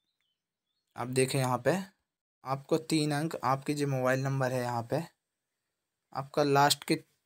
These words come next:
थ्री डिजिट्स आपको यहाँ पे मिल जाएंगे देखने को। आप समझ जाएंगे कि आपका कौन सा मोबाइल नंबर लिंक है। यदि आपका मोबाइल नंबर लिंक नहीं रहेगा तो यहाँ पे लिखा आ जाएगा,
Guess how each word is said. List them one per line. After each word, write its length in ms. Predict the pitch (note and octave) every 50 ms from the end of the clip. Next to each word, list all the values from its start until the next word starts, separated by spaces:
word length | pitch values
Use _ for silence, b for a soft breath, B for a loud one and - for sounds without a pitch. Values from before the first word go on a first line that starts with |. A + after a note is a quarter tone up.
| _ -
थ्री 160 | D#3+ E3 E3
डिजिट्स 460 | D#3 D3+ C#3+ D3 D3+ D3 - - - -
आपको 280 | C3 C#3 C#3 C#3 - D3+
यहाँ 160 | C#3+ C#3 C#3
पे 100 | C#3 C#3
मिल 200 | C3+ C#3 C3+ C#3
जाएंगे 220 | C#3+ C#3 C#3 C#3
देखने 260 | C#3 C#3+ C#3 D3 D3 D3
को। 80 | E3
आप 160 | D3+ C#3+ C#3
समझ 260 | C#3+ - C#3+ C#3 C#3 C#3
जाएंगे 280 | C#3+ C3+ C3+ C#3+ D3
कि 100 | C#3+ D3+
आपका 240 | C#3 C3+ C#3 - C#3
कौन 260 | C3 C3+ C#3+ C3+ C#3 C#3
सा 140 | C#3 C#3
मोबाइल 280 | C3 C3 C3 C3 C3 B2+
नंबर 360 | C3+ C3+ C#3 C#3 D#3 F3 F#3+ b b b b b b _
लिंक 280 | B2+ B2+ C#3 C#3 C#3 C3+
है। 240 | E3 F3 - - - _ _ -
यदि 260 | C#3 D3+ D#3+ D#3+ E3+
आपका 240 | F3 E3+ E3+ - E3+
मोबाइल 240 | E3 E3 E3 E3 E3
नंबर 220 | E3 E3+ E3+ E3
लिंक 340 | D#3 C#3+ D3 D#3 E3+ E3 E3+
नहीं 180 | D#3+ D#3+ D#3+ D#3
रहेगा 240 | D3+ D3+ D3+ D#3+
तो 140 | D#3 F3 F#3
यहाँ 320 | F3 F3 D3+ D3 D3+ C#3+ -
पे 200 | E3+ F3 G3 G#3+ G#3 - _ _ _ _ _ _ _ _ _ _ _ _ _ _ _ -
लिखा 340 | C3 D3+ D3+ - E3 E3+ D#3+
आ 20 |
जाएगा, 580 | D#3 D#3 D#3 D#3 D#3 D3+ D#3 E3 F3 F#3 F#3+